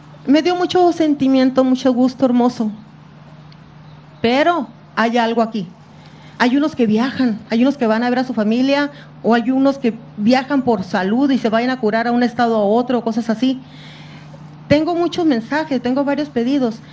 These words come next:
de, eh, choferes de camiones, pasajeros, de los, de las varias rutas. Y me dicen dos que tres que han vivido abuso de la Guardia Nacional,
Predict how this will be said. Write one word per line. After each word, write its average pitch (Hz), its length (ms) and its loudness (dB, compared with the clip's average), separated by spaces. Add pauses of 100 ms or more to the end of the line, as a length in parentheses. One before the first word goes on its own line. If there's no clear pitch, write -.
(320)
de, 226 920 0
eh, 151 880 -10
choferes 254 440 0
de 254 80 -2
camiones, 226 520 0
pasajeros, 208 720 -6 (100)
de 208 200 -2
los, 208 200 -2
de 208 100 0
las 190 260 -2
varias 233 280 0
rutas. 247 440 0 (720)
Y 285 120 6
me 311 140 4
dicen 320 640 0
dos 285 260 2
que 302 140 -4
tres 285 300 0 (720)
que 262 320 2
han 262 160 0
vivido 285 560 4 (200)
abuso 240 640 2 (500)
de 185 160 -2
la 180 120 0
Guardia 208 380 0
Nacional, 240 460 -4